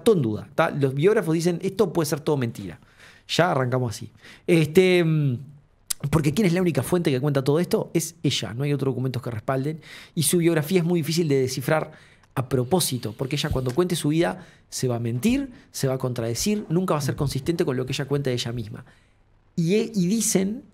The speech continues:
los, los, los que hablan de ella dicen que es a propósito, porque ella lo que quiere es encapotarse en el misterio, que nadie sepa nada sobre ella realmente. Entonces por eso un día va a decir que va a salvar un cantante de ópera de un asesinato y otro día va a decir otra cosa.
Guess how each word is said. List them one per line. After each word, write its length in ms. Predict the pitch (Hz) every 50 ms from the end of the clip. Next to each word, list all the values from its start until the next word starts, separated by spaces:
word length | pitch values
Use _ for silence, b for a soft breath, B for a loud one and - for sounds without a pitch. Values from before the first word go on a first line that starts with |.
| _ _ -
los, 220 | 135 123 120 113 - -
los, 260 | 117 110 101 107 127
los 140 | 113 107 -
que 80 | - 143
hablan 240 | 156 151 143 139
de 60 | 143 143
ella 100 | 143 160
dicen 200 | 151 - 165 147
que 60 | -
es 160 | 143 143 - - - -
a 80 | 139
propósito, 640 | 123 131 127 123 - 139 - - 156 143 170 170 - b b b b b b b _
porque 220 | - 123 120 131 131
ella 100 | - 151
lo 100 | 139 123
que 140 | 113 120
quiere 180 | 113 127 135 135
es 160 | 139 139 - - -
encapotarse 640 | 135 127 120 120 120 - 123 120 135 131 - 139
en 20 | 123
el 40 | 113
misterio, 420 | 110 113 107 - - 110 107 101 104
que 80 | -
nadie 300 | 131 156 170 180 170 170
sepa 320 | 147 - - 160 160 147 135
nada 280 | 131 139 143 143 139
sobre 260 | 127 - 120 117 113
ella 180 | 113 - - 120
realmente. 540 | 117 113 107 107 104 101 98 104 107 - B B B B B B
Entonces 160 | B - 131 127
por 120 | - 139
eso 120 | 139 -
un 100 | 165 143
día 140 | 135 139 135
va 60 | 131
a 40 | 127
decir 260 | 127 120 - 147 127
que 60 | - 123
va 60 | 123
a 40 | -
salvar 260 | - 120 117 120 120
un 100 | 120 120
cantante 360 | - 117 117 123 123 120 123
de 20 |
ópera 200 | 123 120 127 120
de 40 | 117
un 40 | 117
asesinato 520 | 117 120 110 117 131 135 139 135 - 156 B B B B B B -
y 80 | 127
otro 160 | 123 123 120 120
día 160 | 123 127 131
va 80 | 120
a 40 | 113
decir 340 | 113 110 - 127 120 110 107
otra 280 | - 123 120 - 87 80
cosa. 300 | - - - - - B